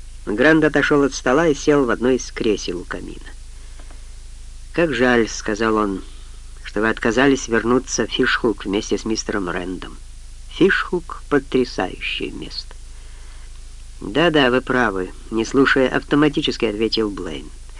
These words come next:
Он понял, наконец понял, откуда взялось воспоминание о планете.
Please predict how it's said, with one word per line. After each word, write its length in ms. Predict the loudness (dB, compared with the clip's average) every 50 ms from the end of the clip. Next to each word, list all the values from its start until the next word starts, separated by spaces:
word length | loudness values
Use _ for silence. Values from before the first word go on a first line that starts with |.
| -14 -16 -14 -14 -14 -14 -14 -6 0
Он 160 | 2 2 2
понял, 560 | 2 4 6 6 8 8 8 8 8 6 4 2 -4 -12 -10
наконец 800 | -8 -4 -2 -2 -2 -2 -2 0 2 4 4 2 2 -2 -6 -8 -2
понял, 340 | 0 2 2 2 2 2 2
откуда 400 | 0 0 0 4 6 6 8 6
взялось 480 | 6 6 6 6 8 6 6 4 2 2
воспоминание 840 | 2 2 0 0 -2 -2 0 2 4 4 4 6 6 6 4 4 4
о 80 | 0 -2
планете. 640 | 0 -2 -2 0 0 0 0 0 -2 -6 -10 -12 -12